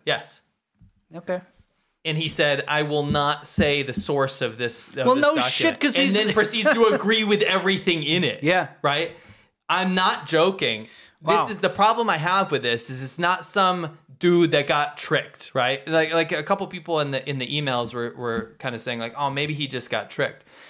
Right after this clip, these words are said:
Speaker 1: You don't start a video by saying, "I'm not gonna tell you the author of this," and then use a ton of, by the way, people like us that track propaganda from China all the time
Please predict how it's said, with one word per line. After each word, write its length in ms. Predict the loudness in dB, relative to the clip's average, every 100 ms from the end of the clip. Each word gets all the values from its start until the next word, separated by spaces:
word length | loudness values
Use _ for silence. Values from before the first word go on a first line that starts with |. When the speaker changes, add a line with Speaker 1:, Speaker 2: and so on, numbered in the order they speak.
| -12
Speaker 1:
You 180 | -6 0
don't 260 | 0 0
start 460 | -6 -2 2 2 2
a 80 | -2
video 360 | 0 0 2 2
by 120 | 2
saying, 260 | 0 -4 0
"I'm 260 | -2 0
not 200 | 0 0
gonna 140 | 0 -4
tell 240 | 0 0
you 80 | 2
the 100 | 2
author 360 | 2 2 0 -2
of 140 | -2
this," 320 | -6 -10 -12 -16 -16 -6
and 180 | -2 0
then 140 | -2
use 180 | -2 -2
a 80 | -2
ton 380 | -4 -2 0 0
of, 220 | -2 -2
by 160 | -2
the 100 | -2
way, 400 | -2 -2 -2 -6 -12 _ _ _ _
people 360 | _ -8 -2 2
like 200 | 0 -2
us 320 | -2 -2 -2 -4
that 180 | -6
track 440 | -4 -2 -2 -2 -2
propaganda 540 | -2 -2 -4 -4 -4
from 160 | -4 -8
China 480 | -4 -2 -2 -4 -8 _ _ -2
all 240 | 2 2
the 140 | 2
time 540 | -2 0 0 0 -4